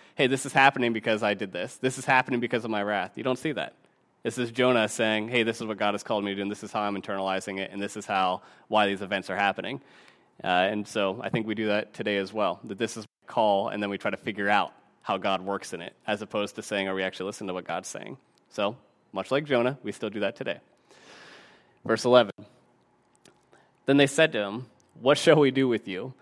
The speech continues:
that the sea may quiet down? For the sea was growing more and more tempestuous." He said to them, "Pick me up and throw me into the sea. Then the sea will quiet down for you.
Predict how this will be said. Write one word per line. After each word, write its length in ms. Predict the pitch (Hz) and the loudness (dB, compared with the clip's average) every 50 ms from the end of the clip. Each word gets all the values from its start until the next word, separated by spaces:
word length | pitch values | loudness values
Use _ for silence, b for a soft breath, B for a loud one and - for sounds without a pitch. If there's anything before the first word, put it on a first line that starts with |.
| b b b | b b b
that 140 | - - 127 | -10 -6 -4
the 80 | - 117 | -4 -4
sea 280 | - - - 151 156 | -4 -2 0 2 4
may 140 | 147 139 123 | 4 4 2
quiet 420 | 113 - - 123 123 123 120 113 117 | 2 2 4 6 6 6 6 4 2
down? 460 | - 120 117 110 98 92 117 135 131 - _ _ _ | 2 2 2 2 0 -4 -6 -10 -14 -16 _ _ _
For 120 | _ - 131 | _ -4 -4
the 60 | 120 | -4
sea 260 | - - - 147 139 | -2 0 2 2 2
was 200 | 127 123 113 - | 2 2 -2 -2
growing 360 | - - 120 123 123 123 120 | -2 0 2 4 4 4 2
more 400 | 117 117 120 127 131 135 135 139 | 2 2 4 4 6 6 6 4
and 220 | 135 113 113 113 113 | 4 2 -2 -2 -2
more 340 | 117 120 120 120 123 123 | 0 2 4 4 4 2
tempestuous." 840 | 123 127 - 110 - 117 113 110 - - - 58 60 - - - - - B B B B B B B B B B _ | 0 -2 -8 -2 2 2 2 2 0 -6 -8 -8 -6 -6 -4 -6 -6 -8 B B B B B B B B B B _
He 80 | - | -4
said 240 | 135 135 - 151 139 | -2 2 4 4 4
to 80 | 143 131 | 4 2
them, 240 | 123 120 110 110 110 | 0 2 2 0 0
"Pick 240 | - - 170 165 | 0 -2 -2 0
me 160 | 165 151 139 135 | 2 4 4 6
up 180 | 123 110 - | 4 4 2
and 160 | - - 113 | -4 -10 -10
throw 220 | - - 127 127 127 | -4 0 2 4 4
me 140 | 123 123 117 | 6 6 4
into 160 | 113 110 110 | 4 2 -2
the 80 | 110 | -6
sea. 340 | 104 - - 120 104 95 117 123 117 _ _ _ _ _ | -6 -6 -4 -6 -6 -6 -8 -10 -14 _ _ _ _ _
Then 120 | - 127 127 | 2 2 4
the 60 | 123 | 2
sea 260 | - - - 135 131 | 0 0 0 2 2
will 100 | 123 117 | 2 0
quiet 320 | 104 - - 113 110 104 98 | 0 2 4 6 6 6 4
down 220 | 110 107 107 107 | 2 2 0 0
for 260 | 101 - - 127 123 | -2 -2 -2 0 0
you. 280 | 117 98 90 107 127 | 0 -2 -4 -8 -12